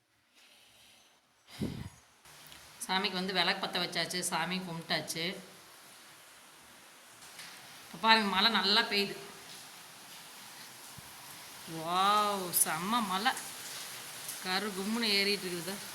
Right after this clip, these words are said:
செம்ம மழை பெய்யுது பாருங்க. நல்ல மழை பெய்யுதே எங்க ஊர்ல.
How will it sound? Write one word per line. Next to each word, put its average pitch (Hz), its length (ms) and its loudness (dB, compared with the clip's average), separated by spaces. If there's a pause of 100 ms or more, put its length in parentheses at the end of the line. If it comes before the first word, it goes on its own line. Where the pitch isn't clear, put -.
(880)
செம்ம 180 320 -2
மழை 202 220 0
பெய்யுது 196 280 -4
பாருங்க. 170 260 -6 (3000)
நல்ல 240 420 4
மழை 247 200 4
பெய்யுதே 254 340 4
எங்க 233 200 2
ஊர்ல. 254 260 4